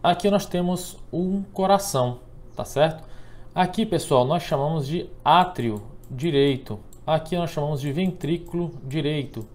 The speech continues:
aqui nós chamamos de ventrículo esquerdo e aqui o átrio esquerdo, tá certo? Você tá vendo aqui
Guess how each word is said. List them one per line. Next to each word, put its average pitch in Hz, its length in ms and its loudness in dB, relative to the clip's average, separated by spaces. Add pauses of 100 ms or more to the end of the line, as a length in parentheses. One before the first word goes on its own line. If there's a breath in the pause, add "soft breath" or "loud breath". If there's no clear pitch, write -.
(140)
aqui 147 220 -4
nós 147 140 -2
chamamos 135 280 -6
de 139 80 -6
ventrículo 143 760 -4 (440 loud breath)
esquerdo 151 640 -2 (320)
e 156 100 -2
aqui 131 460 -4 (100)
o 156 220 -2
átrio 120 480 0 (380)
esquerdo, - 440 -8
tá 123 120 -12
certo? 160 360 0 (640 loud breath)
Você - 140 -8
tá - 100 0
vendo 180 220 4
aqui 175 500 2